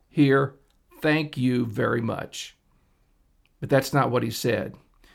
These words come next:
He made them promise that if he defeated their enemies, the people of Gilead would indeed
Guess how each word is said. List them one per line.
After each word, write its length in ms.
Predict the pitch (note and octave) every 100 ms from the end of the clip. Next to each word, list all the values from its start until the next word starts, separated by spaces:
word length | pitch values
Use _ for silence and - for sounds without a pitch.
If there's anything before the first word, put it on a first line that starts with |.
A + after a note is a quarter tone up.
| - -
He 160 | - B2+
made 320 | C3 C#3+ D3
them 180 | C#3 C#3
promise 680 | - D#3 D3 A2+ - - - -
that 140 | A2
if 180 | A2 G2+
he 480 | D#3 E3+ E3+ E3 -
defeated 760 | A#2 B2+ - F3 F3 E3+ D#3+ -
their 220 | C3 D3
enemies, 560 | D3 D#3+ D#3 D#3 D3+ D3 - - -
the 80 | A2
people 480 | - F#3 F#3+ F3+ -
of 260 | C3 A2+
Gilead 460 | A2 D#3+ E3 E3 D3
would 480 | A#2+ D3+ E3 D#3+ D#3+
indeed 800 | D3+ C#3 A#2+ D#3 D3 A2+ A#2+